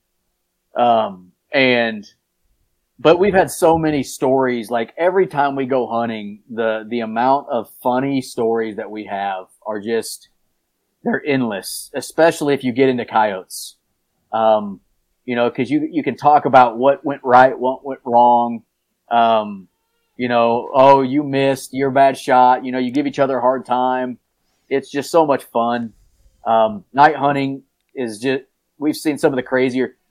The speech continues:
that same farm, we had one of the crazier night stories with the three of us as well. Um, Micah shot a big male coyote night hunting, and that coyote,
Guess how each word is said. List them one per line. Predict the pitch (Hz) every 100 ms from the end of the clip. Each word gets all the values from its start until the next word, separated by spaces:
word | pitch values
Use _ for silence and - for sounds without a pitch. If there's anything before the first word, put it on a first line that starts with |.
| -
that | 175
same | - 175 170 139
farm, | - 147 139 123 113 104 _ _
we | 135 151
had | 156
one | 143
of | 135
the |
crazier | 127 143 143 123 120
night | 117 131 147
stories | - 120 104 107 104 - _ -
with | 135 131
the | 127
three | 131 131
of | 123
us | 120 113 -
as | 110
well. | 107 120 117 - _ _ _ _ _
Um, | 107 113 110 104 92 _ _
Micah | 113 131 143 127
shot | - 127 120 117 - _ _ _
a | 131
big | 120 95 156 170 135
male | 127 156 147
coyote | - 139 135 113 110 -
night | 127 127 135
hunting, | 113 110 101 101 - _ _ _ _ _ -
and | 123
that | 135 -
coyote, | - 147 165 135 117 113